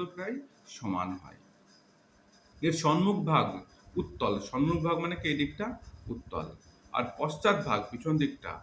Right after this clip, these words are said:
অবতল হয়। উদাহরণ, ভারতের থর মরুভূমিতে বারখান দেখা যায়। যদি অনেকগুলি বারখান এক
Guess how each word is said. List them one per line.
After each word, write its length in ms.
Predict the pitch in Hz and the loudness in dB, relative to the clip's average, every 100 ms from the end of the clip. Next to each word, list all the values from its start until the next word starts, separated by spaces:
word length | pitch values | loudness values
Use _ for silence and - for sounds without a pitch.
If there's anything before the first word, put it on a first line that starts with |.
| - - - - - - - - - - - | -14 -20 -20 -18 -18 -18 -18 -18 -16 -16 -4
অবতল 360 | 107 110 - 82 82 | -2 -2 -2 -6 -6
হয়। 180 | - - - - - - - - - - - - - - - - - - - - - _ _ _ _ - | -14 -20 -20 -10 -10 -8 -10 -10 -18 -20 -20 -20 -20 -20 -20 -20 -20 -20 -20 -20 -20 _ _ _ _ 2
উদাহরণ, 380 | 139 139 123 104 92 | 6 8 6 4 2
ভারতের 360 | 101 127 156 156 - | 2 2 2 0 -2
থর 300 | 101 107 135 151 135 | -2 4 6 6 6
মরুভূমিতে 600 | 117 117 127 135 135 104 92 - - - - 98 | 4 4 0 0 -2 -6 -12 -14 -20 -20 -4 0
বারখান 380 | 107 - 151 190 - - - - | 0 0 -6 -6 -12 -20 -20 -10
দেখা 240 | 90 - - | -10 -10 -14
যায়। 180 | - - - - - _ _ - - - | -16 -20 -20 -20 -20 _ _ -20 -20 -2
যদি 140 | 156 170 156 | 4 6 8
অনেকগুলি 460 | 175 214 220 226 220 - | 8 6 8 10 10 10
বারখান 420 | 135 139 - 101 98 101 | 6 4 -2 -2 -2 0
এক 80 | 127 | 0